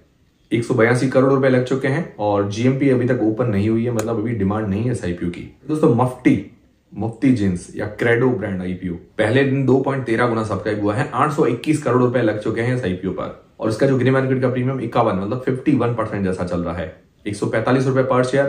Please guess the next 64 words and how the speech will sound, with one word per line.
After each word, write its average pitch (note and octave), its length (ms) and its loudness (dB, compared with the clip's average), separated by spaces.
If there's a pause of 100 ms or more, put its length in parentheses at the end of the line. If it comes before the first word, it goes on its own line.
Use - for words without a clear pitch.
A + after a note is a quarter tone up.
(120)
तिरपन D#3+ 300 2
shares C3 200 0
का A2 100 0
lot G2 180 0
है, F#2+ 80 -4
सात A#2+ 240 -4
हजार A#2 180 0
छह - 140 -4
सौ A2 160 -4
पचासी B2 420 -2
रुपए A2 180 -2
हमें G#2 220 -4
एक A2+ 160 0
lot G2 180 -4
पर G2 60 -4
आज F#2 140 -4
की - 100 -12
तारीख F2 220 -6
में G2 100 -6
फायदा F#2 220 -2
देखने G#2+ 240 -4
को A2 80 -2
मिल G#2+ 160 -2
रहा A2+ 120 -2
है। B2+ 160 -2
Percentage C3 360 2
wise C3 240 2
पचास B2+ 320 0
परसेंट A#2+ 260 -2
से A2+ 60 -2
ऊपर G#2+ 180 -2
का F#2+ 120 -4
ग्रे F#2 160 -2
Market G2 320 -4
का E2+ 60 -8
प्रीमियम F2+ 320 -4
है, G#2+ 180 -8 (300)
अभी A#2+ 180 2
तो E3 100 6
demand D#3 300 2
ठीक F3+ 220 0
चल A2 120 0
रही F2+ 180 -2
है F2+ 140 -4 (480)
और A2 140 -2
एंकर B2 260 2
लिस्ट C3+ 160 0
भी B2+ 120 -4
ठीक A#2+ 240 -8
ठाक A2+ 160 -2
आई A2+ 120 -2
है A#2+ 100 0
और A2 120 0
रिव्यू A#2 260 2
का C3+ 80 4
वीडियो B2 220 0
मैं C3 100 0
डाल A2+ 200 0
चुका A#2 160 -6
हूँ, A#2 160 -2
वो G2 100 -2
भी G2 100 -2
देख F#2+ 220 -2
लीजिएगा। F2 400 -2